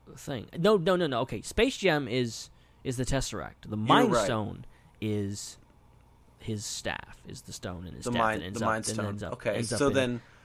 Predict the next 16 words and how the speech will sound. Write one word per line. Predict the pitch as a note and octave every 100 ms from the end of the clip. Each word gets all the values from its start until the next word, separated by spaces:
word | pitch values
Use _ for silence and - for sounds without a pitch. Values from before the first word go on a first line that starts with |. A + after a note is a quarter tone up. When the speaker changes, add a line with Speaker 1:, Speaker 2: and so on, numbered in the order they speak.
| -
Speaker 2:
so | - E3 D3+
then | D3 C#3
is | C3
he | C#3 C3
able | C3 B2+ B2
to | - C3 B2 A2+ -
communicate | D3+ B2+ B2 B2 A#2+ C3 A#2
with | A2+ -
other | A2+ A#2 A2+
minds | A2 G#2+ G#2 G#2+ A2 C#3 F3+ F3+ -
then | D3 D#3 D#3+
that | D#3+ D3+
way? | E3+ F#3+ F#3+ - -
I | C#3+
don't | D#3
know. | D3+ C3+